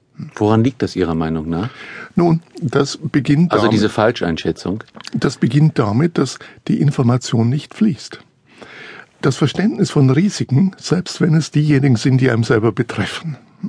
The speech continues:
Speaker 2: das fließt in unserer Gesellschaft nicht. Man lernt das nicht in der Schule, Sie lernen es nicht als Erwachsener. Und wenn es dann noch so Halbbildungssendungen gibt,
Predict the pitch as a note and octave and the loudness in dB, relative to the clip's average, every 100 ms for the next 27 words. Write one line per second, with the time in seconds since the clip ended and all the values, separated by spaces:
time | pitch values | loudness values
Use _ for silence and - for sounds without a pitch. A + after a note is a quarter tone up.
0 | - - - - - - - - - - | -12 -16 -16 -14 -14 -14 -14 -16 -10 -2
1 | D3+ F3 - - C3+ E3 E3 D3 B2+ B2 | 0 0 -6 -2 0 0 0 2 2 2
2 | A2 A#2 G2+ G#2 G#2+ F#2 - A2 G#2 G#2+ | 0 0 0 -2 -4 -6 -2 -2 0 0
3 | A2 G#2+ G2+ G#2+ - G#3+ B3+ D4+ _ _ | 0 -2 -2 -4 0 2 4 2 _ _
4 | _ - - - - - B2 A#2+ A2+ A2 | _ -20 -20 -20 -16 -4 0 2 4 4
5 | A2 A2+ G2 - A#2 G#2+ - E3 - F#3+ | 2 2 -2 -2 0 0 -2 -4 2 4
6 | F#3 - - - - C3 A#2+ B2+ C3 C3 | 4 -2 -20 -6 0 2 4 2 2 2
7 | - C3 C3 C3 - C3 C3 A#2 - D#3 | 2 4 4 2 0 2 4 2 0 -2
8 | D3 - D#3+ D#3+ C#3 C3 - - - - | -2 0 2 4 4 2 0 -8 -16 -18
9 | _ - - - C3+ C3 B2+ B2 B2 A2+ | _ -16 -14 -2 2 4 4 4 4 4
10 | C#3 - | 0 -2